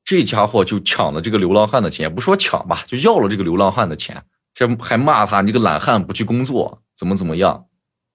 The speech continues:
他拿流浪汉的钱呢，就跑去了电话亭，就给他们单位打电话。可他们那个电话就根本打不通，那他也没有啥办法，眼看就要迟到了，只能往他的办公室走。等他回到他办公的地方，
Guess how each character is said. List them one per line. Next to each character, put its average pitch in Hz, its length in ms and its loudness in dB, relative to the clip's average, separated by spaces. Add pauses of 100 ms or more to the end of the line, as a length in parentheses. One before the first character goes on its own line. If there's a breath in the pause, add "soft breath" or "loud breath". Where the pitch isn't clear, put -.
(300)
他 156 80 0
拿 151 220 2
流 147 120 2
浪 156 160 4
汉 165 140 0
的 131 80 0
钱 98 260 -2
呢， 120 280 0 (120)
就 120 140 -8
跑 85 300 -2
去 - 180 -2
了 - 80 2
电 113 180 0
话 113 140 2
亭， 85 220 -6
就 98 80 -4
给 - 100 -6
他 95 140 -4
们 101 80 -2
单 120 160 2
位 131 80 -2
打 - 120 -2
电 85 140 -6
话。 120 240 -2 (640)
可 107 100 0
他 143 220 0
们 165 80 0
那 147 60 0
个 127 100 0
电 127 180 2
话 117 180 2
就 98 120 -2
根 135 180 0
本 143 140 0
打 - 160 -2
不 104 80 -4
通， 107 340 -4 (200)
那 160 60 0
他 185 160 0
也 160 60 2
没 151 80 0
有 151 100 2
啥 127 140 0
办 156 220 4
法， 110 340 -2 (160)
眼 104 260 0
看 139 200 0
就 139 100 2
要 120 80 4
迟 - 160 -4
到 120 180 6
了， 101 120 4
只 - 140 -6
能 92 340 -2 (140)
往 85 180 2
他 92 100 0
的 98 80 2
办 92 180 0
公 95 120 -2
室 107 120 -4
走。 - 220 -12 (260)
等 101 140 2
他 127 220 2
回 92 280 0
到 120 200 6
他 120 120 -2
办 110 300 0
公 123 180 -2
的 127 80 0
地 90 160 -4
方， - 220 -12